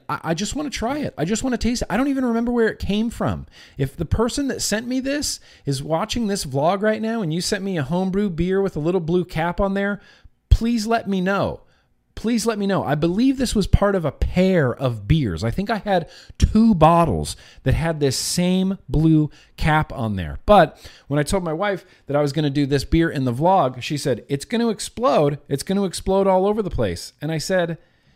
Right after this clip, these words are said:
"Shut up. It's not going to explode. What, why would it? Why would it explode? It has no reason to. It has no reason to explode."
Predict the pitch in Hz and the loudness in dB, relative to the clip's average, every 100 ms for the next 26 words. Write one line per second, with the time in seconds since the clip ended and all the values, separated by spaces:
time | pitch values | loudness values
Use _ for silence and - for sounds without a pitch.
0 | _ _ _ _ _ _ _ - - 240 | _ _ _ _ _ _ _ -14 -8 -6
1 | 247 269 233 160 - 175 180 226 269 170 | -4 -4 -4 -6 -6 -6 -4 -4 -4 -2
2 | 196 202 - 196 175 - 254 240 143 196 | -2 -2 -2 -4 -4 -4 -2 0 0 -4
3 | 170 180 214 233 233 165 - 180 226 254 | -4 2 2 4 4 4 0 0 2 0
4 | 240 - - 226 156 80 139 185 190 220 | -2 -6 -2 0 2 0 -4 -4 -2 -2
5 | 214 226 190 170 143 101 73 - _ _ | 0 0 0 -2 -2 -4 -4 -12 _ _
6 | _ _ _ - 196 190 214 208 220 202 | _ _ _ -4 -2 2 2 2 0 -2
7 | 190 202 185 - - 220 208 139 | -6 -6 -6 -8 -6 -2 0 0